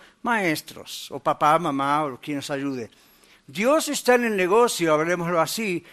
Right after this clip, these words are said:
de limpiar nuestros pecados con la sangre de su Hijo, el Señor Jesucristo.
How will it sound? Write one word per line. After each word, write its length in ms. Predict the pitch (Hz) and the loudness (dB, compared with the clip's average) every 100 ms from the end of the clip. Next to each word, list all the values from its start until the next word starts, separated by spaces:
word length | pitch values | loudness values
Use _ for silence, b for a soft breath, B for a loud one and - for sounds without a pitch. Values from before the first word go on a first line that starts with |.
| B B | B B
de 180 | - 185 | -2 -2
limpiar 440 | 185 160 208 233 | -2 -2 2 2
nuestros 280 | 233 - 190 | 0 -6 -4
pecados 440 | 180 196 185 185 | -2 4 4 4
con 140 | - 170 | 0 -4
la 100 | 147 | -2
sangre 340 | 170 165 160 | -4 -2 -4
de 80 | 147 | -6
su 140 | 151 | -6
Hijo, 180 | 143 165 | -6 -8
el 60 | 139 | -10
Señor 180 | 135 123 | -10 -12
Jesucristo. 600 | 120 123 107 - - | -16 -16 -16 -16 -18